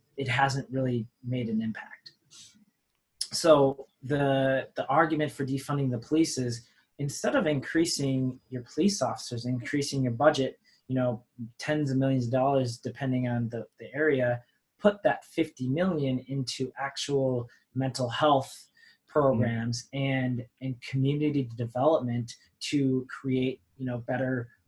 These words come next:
Speaker 1: places for, for kids to get tutored for. So, like, we're, we're actually figuring out the root of the issue,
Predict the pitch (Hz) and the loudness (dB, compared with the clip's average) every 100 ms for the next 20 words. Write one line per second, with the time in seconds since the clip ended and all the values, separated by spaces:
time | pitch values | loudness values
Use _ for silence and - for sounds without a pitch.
0 | _ 135 123 135 - 131 123 - - - | _ 0 0 -2 -4 -8 -10 -14 -14 -4
1 | - 180 143 123 - - - 208 143 113 | 0 0 0 -6 -6 -2 2 4 4 2
2 | - _ - 139 - - 156 143 135 127 | -4 _ -4 -4 -2 0 4 4 2 2
3 | 139 139 135 135 143 156 - 151 139 - | 0 2 0 -6 -2 -2 -2 0 0 -2
4 | - - 151 143 139 139 135 127 117 139 | -16 -4 -2 0 0 0 -2 -2 0 0
5 | 151 170 175 185 190 202 | 0 -2 0 2 2 2